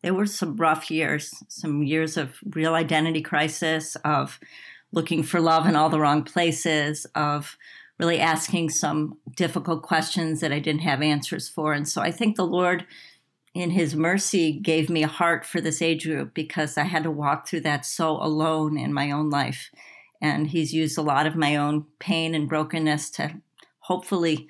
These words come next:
in some small way, heal these young women and help them get a sense of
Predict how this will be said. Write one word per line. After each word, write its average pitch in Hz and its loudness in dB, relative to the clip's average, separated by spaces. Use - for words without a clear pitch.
in 160 -6
some 165 0
small 151 2
way, 151 2
heal 165 0
these 170 0
young 170 4
women 165 2
and 156 2
help 156 -2
them 160 -2
get 147 0
a 151 -2
sense 151 -2
of 143 -8